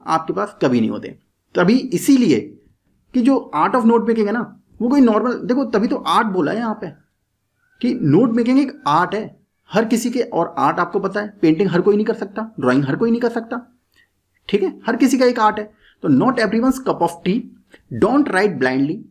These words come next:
कि आप बस किताब उठाई, आपने पढ़ा, आप लिखने लग गए, तो आप एक नई बुक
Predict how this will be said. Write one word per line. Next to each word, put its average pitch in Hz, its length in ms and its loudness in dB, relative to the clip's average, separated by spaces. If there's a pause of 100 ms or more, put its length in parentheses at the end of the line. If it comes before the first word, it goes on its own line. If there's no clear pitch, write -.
(300)
कि - 180 -2
आप 165 140 2
बस 196 180 -2
किताब 180 300 0
उठाई, 180 300 -2 (340)
आपने 151 260 -2
पढ़ा, 180 200 -4
आप 151 300 -4
लिखने 147 240 -2
लग 165 160 -2
गए, 190 120 -4 (460)
तो 175 60 -4
आप 196 300 -2
एक 214 80 0
नई 170 200 0
बुक 180 280 -4